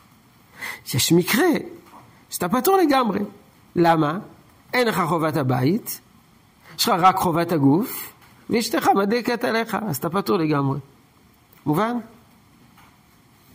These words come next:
זה מובן? עוד פעם להסביר. זה הכלל. מ-, מההלכות האלה שקראנו כרגע,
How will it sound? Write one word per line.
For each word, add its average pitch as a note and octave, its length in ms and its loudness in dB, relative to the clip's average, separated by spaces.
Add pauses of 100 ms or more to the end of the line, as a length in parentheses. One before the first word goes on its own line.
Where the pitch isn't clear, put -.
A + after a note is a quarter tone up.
(180)
זה E3 100 0
מובן? A3 340 2
עוד F#3 180 -2
פעם D#3+ 220 0
להסביר. C3 340 0 (800)
זה F3+ 200 -2
הכלל. - 240 -8 (920)
מ-, F3 460 4
מההלכות F3+ 760 0
האלה F3 360 2
שקראנו D3+ 600 -2
כרגע, G3+ 500 0